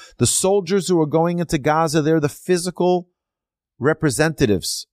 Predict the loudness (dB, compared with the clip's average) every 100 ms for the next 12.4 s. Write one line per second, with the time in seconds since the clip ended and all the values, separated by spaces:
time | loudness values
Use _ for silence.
0 | -2 0 2 0 0 -2 -4 -2 -6 -8
1 | _ _ -4 -2 0 -2 -6 _ _ _
2 | _ _ -8 -2 0 0 0 0 0 2
3 | 0 -4 -4 0 0 0 -4 -2 0 2
4 | 0 0 0 -2 -2 -2 -2 -4 -6 -4
5 | 0 0 2 0 -2 _ _ _ _ -4
6 | -2 0 0 0 0 -2 -8 -12 -2 0
7 | 2 0 0 0 2 0 -2 -18 _ -14
8 | -8 -8 0 0 0 -4 -2 0 0 0
9 | 0 0 0 -8 _ _ _ _ _ _
10 | _ -4 -2 2 0 0 0 -2 -4 -12
11 | _ _ _ _ _ -12 -12 -2 0 2
12 | 2 2 0 -4